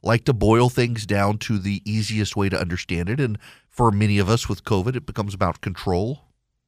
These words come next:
But the elite in the country sometimes are incapable of breaking things down to be easy, and they want to over,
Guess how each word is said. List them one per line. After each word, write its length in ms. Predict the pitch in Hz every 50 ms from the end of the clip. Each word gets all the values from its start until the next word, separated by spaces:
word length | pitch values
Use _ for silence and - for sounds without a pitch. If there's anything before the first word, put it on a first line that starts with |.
| _ _ _ _ _ _ _ _ _ _ _ _ _ _ _ _ _ _ _ _ _ _ _ _ _ _ _ _ _ _ _ _ _ _
But 220 | 101 117 123 98
the 180 | 123 139 139 - 127
elite 560 | 123 123 123 127 170 202 220 - - - - -
in 140 | - 127 113
the 60 | 107
country 640 | 98 - 120 107 87 78 - - - 107 123 139 139 -
sometimes 800 | - - - - 139 123 120 117 - 113 123 120 120 127 120 120
are 180 | 110 117 123 123 -
incapable 1080 | 127 120 113 113 - - - - 185 214 214 - 190 143 107 104 92 85 80 82 - - _ _ _ _ _ _
of 280 | 104 110 101 82 82
breaking 480 | 87 110 110 110 110 - - 104 98 92
things 340 | - 104 95 90 87 87 -
down 240 | 101 90 87 90 82
to 160 | - 110 87
be 180 | 87 92 - -
easy, 440 | 95 92 90 90 98 135 156 175 165 - - - _ _ -
and 160 | 120 123 113
they 140 | 127 127 120
want 280 | 113 127 139 139 -
to 180 | - 165 139 - -
over, 560 | 127 151 185 208 196 175 147 123 104 98 82